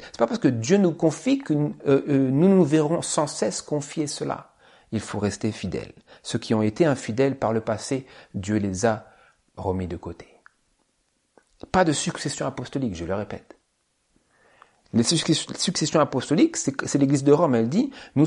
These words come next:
nous sommes l'Église de, de Pierre, euh, voilà, euh, nous serons l'Église de Pierre jusqu'à jamais. Nous serons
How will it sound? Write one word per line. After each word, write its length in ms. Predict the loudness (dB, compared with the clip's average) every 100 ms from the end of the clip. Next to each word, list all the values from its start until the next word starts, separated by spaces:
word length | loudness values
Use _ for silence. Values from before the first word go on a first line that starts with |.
| 4
nous 140 | 4
sommes 280 | 4 4 4
l'Église 280 | 4 4 2
de, 100 | 2
de 240 | 2 -2
Pierre, 500 | 0 4 4 2 -6 -18 _ -20 _ -2
euh, 480 | 0 0 -2 -4 -8 -14 _ _ _ -2
voilà, 480 | 2 2 2 -2 -16 _ -4
euh, 160 | 0
nous 120 | 2 2
serons 480 | 4 2 4 4
l'Église 360 | 6 4 2 0
de 80 | 0
Pierre 500 | 2 2 2 -2 -10
jusqu'à 320 | -8 -4 -2 0
jamais. 240 | 0 2
Nous 120 | 2
serons 440 | 2 4 6 4